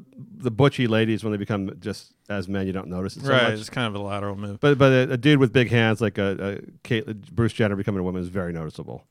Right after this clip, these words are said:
Speaker 2: Yeah, so we had this cra-, it was a crazy person, like, legitimately a crazy person. Never saw him, her before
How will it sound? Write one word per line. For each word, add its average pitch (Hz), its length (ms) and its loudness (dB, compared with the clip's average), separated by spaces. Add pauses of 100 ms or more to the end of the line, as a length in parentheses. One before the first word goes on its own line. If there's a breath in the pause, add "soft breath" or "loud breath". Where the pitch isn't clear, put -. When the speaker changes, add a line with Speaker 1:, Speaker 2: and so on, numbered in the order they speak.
Speaker 2:
Yeah, 175 220 0
so 170 200 -2
we 214 100 4
had 208 100 4
this 139 160 -4
cra-, 165 160 -4
it 156 100 -2
was 196 100 0
a 180 40 -6
crazy 170 440 0
person, 110 440 -8
like, 131 220 0
legitimately 139 760 -2
a 110 60 -6
crazy 113 320 -2
person. 107 460 -6 (340 soft breath)
Never 139 280 0
saw 123 440 -2 (460)
him, 113 360 -2 (420)
her 123 280 2 (120)
before 113 540 -4